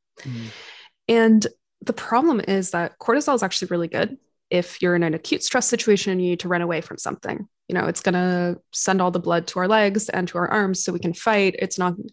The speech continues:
Speaker 2: gonna make sure we don't waste time on doing useless things like digesting or thinking. We just need to be able to fight.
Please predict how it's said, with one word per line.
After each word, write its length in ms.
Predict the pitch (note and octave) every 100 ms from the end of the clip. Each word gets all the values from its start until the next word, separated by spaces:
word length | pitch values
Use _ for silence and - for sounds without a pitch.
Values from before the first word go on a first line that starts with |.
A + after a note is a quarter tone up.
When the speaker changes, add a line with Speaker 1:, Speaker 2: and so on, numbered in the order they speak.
| - F#3
Speaker 2:
gonna 180 | G3 F#3+
make 140 | F3
sure 180 | - F#3+
we 80 | F3+
don't 260 | F3+ -
waste 560 | F3+ F3+ F3+ - - -
time 380 | - F#3+ F#3 F3+
on 100 | F3
doing 260 | F3+ F3
useless 380 | F3+ F#3 - F3+
things 300 | - F3+ F3+
like 160 | E3 E3+
digesting 680 | D3 E3+ F#3+ - F#3 F#3
or 80 | E3+
thinking. 680 | E3+ G#3 G3 F#3+ F#3 F3+ F#3 -
We 80 |
just 180 | F#3 F3+
need 120 | F#3
to 100 | F3
be 120 | E3+ E3+
able 160 | E3+
to 100 | -
fight. 360 | - E3+ -